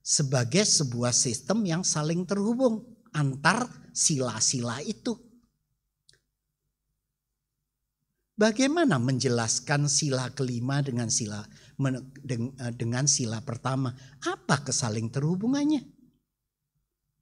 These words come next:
Kita tidak pernah melihatnya seperti itu. Kita melihatnya masih seperti model semesta yang pertama, dengan komponen yang saling lepas.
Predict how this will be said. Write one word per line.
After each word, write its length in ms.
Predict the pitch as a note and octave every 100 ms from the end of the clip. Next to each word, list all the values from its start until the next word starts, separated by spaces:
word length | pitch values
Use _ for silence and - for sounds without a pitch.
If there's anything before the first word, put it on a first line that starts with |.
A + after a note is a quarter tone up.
| _ _ _
Kita 480 | _ - F#3+ - G#3
tidak 380 | G#3 E3+ D#3 -
pernah 320 | D#3+ G#3 G#3+ - - - - -
melihatnya 640 | D3+ C#3 A#2 B2 C#3 B2+
seperti 560 | A2+ - A2 - A2 -
itu. 80 | A2 - - - -
Kita 320 | A3 G#3+ B3+
melihatnya 960 | C4 A3 G#3+ C#3+ D#3+ D3 A3 B3+ - - - - _ _ _ _
masih 640 | G3 G#3 F#3 - - D#4 - - - _
seperti 760 | - A#3 A3+ F#3+ F3 - C#4+ B3+
model 480 | G#3+ F3+ F#3 A3
semesta 480 | G#3 G3+ F3+ - G#3
yang 160 | G#3 G3
pertama, 720 | F#3 F3 G3+ G3+ D#3+ C#3+ - - - -
dengan 480 | E3 G3+ G3 B3 C#4+
komponen 720 | C#4 A3 F#3+ G#3+ G3 A3 C#4
yang 160 | A#3+ A#3
saling 400 | - G3+ G3 A3
lepas. 720 | A3+ - A3 - - - -